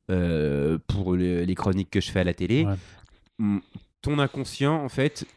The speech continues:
Speaker 1: euh, et c'est, et je m'en suis rendu compte, euh, je suis beaucoup moins, euh, audacieux que je ne l'imagine. C'est-à-dire qu'en fait, je sais déjà que je suis en train d'écrire pour le spectacle, mais sous d'autres formes. Tu vois, pour d'autres supports. Et simplement, euh,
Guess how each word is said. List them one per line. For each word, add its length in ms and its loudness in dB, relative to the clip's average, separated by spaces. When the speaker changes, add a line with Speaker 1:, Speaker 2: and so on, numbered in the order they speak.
Speaker 1:
euh, 380 0
et 60 0
c'est, 180 0
et 300 0
je 100 -4
m'en 60 0
suis 140 -4
rendu 200 0
compte, 320 0
euh, 380 -2
je 100 -10
suis 160 -6
beaucoup 300 0
moins, 460 0
euh, 220 0
audacieux 440 0
que 140 0
je 100 0
ne 60 -2
l'imagine. 380 0
C'est-à-dire 300 -2
qu'en 80 -2
fait, 200 0
je 100 -2
sais 160 0
déjà 640 0
que 100 0
je 60 -4
suis 100 -2
en 60 2
train 200 0
d'écrire 320 0
pour 160 0
le 60 2
spectacle, 520 -2
mais 160 2
sous 220 -8
d'autres 440 2
formes. 460 -2
Tu 80 -10
vois, 140 2
pour 160 -4
d'autres 180 2
supports. 540 0
Et 120 0
simplement, 640 -2
euh, 380 -2